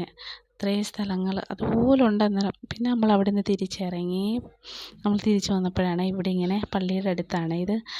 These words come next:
ഇങ്ങനെ സ്ട്രാ-, ഇങ്ങനെ പുളികളും എന്താ പറയുക സ്റ്റാർ ഫ്രൂട്ടൊക്കെ ഉണ്ടായിരുന്നേ.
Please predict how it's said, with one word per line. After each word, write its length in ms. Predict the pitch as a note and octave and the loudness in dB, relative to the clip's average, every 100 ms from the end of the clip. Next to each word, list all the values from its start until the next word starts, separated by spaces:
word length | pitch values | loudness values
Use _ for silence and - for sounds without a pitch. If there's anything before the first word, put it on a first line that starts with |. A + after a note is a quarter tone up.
| - - | -12 -14
ഇങ്ങനെ 260 | - G3 F#3 | -10 -8 -6
സ്ട്രാ-, 300 | - F3+ - - F#3+ | -4 -6 -6 -4 -2
ഇങ്ങനെ 320 | F#3+ F#3 F3+ F3+ - _ _ _ _ _ _ _ _ _ _ _ - | 0 0 0 -2 -4 _ _ _ _ _ _ _ _ _ _ _ 2
പുളികളും 580 | A#3 G3+ F#3 F3+ F3+ F#3 - - - - | 4 6 4 2 0 -2 -6 -14 -10 -6
എന്താ 200 | G3 F#3+ | 0 2
പറയുക 360 | F#3 F3+ F#3 F#3 | 2 2 0 -2
സ്റ്റാർ 360 | - G#3 F#3 F#3 | -4 -4 -2 -2
ഫ്രൂട്ടൊക്കെ 520 | - G#3 G#3 F3+ F3 D#3+ | -2 -2 -2 -4 -4 -6
ഉണ്ടായിരുന്നേ. 520 | E3+ E3 E3 F3 G3+ | -4 -6 -4 -6 -6